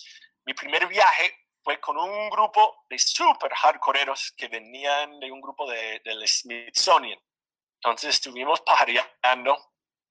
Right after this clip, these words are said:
y estos manes estaban buscando, buscando, buscando un hormiguero dentro de un, dentro de estos hábitats que siempre son imposibles, ¿no? Para,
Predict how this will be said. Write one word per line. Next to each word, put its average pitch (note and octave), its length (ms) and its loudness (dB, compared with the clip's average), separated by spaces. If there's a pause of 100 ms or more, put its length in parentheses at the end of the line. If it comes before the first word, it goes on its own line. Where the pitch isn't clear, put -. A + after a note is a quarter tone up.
(120)
y G#3+ 60 -12
estos D3+ 280 -8
manes D3+ 380 4
estaban C#3+ 1000 4
buscando, D#3+ 720 2
buscando, D3+ 520 0
buscando C#3+ 640 0
un D3 420 -10
hormiguero C3 840 2
dentro A#2 400 0
de A2 180 -2
un, C3 300 -6
dentro A#2+ 360 -4
de G#2+ 440 -6
estos C3 300 0
hábitats C3 460 2
que - 120 -8
siempre A2+ 260 -6
son B2+ 160 -4
imposibles, B2 680 -2
¿no? A#2 160 -6
Para, G#2+ 280 -4